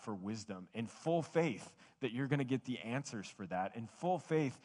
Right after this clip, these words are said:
that you're gonna get the direction and guidance you need to solve or to step into, to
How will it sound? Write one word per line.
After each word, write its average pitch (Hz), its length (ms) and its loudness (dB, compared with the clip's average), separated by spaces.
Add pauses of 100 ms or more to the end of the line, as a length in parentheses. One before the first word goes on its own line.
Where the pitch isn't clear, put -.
(140)
that 127 80 -2
you're 123 180 -2
gonna 139 160 2
get 117 140 0
the 120 80 -4
direction 110 560 0
and 107 120 -4
guidance 107 520 0
you 110 120 0
need 107 380 0
to - 140 -16
solve 107 600 -2 (380)
or 117 140 0
to 110 180 -8
step - 420 0
into, 120 500 0
to - 180 -8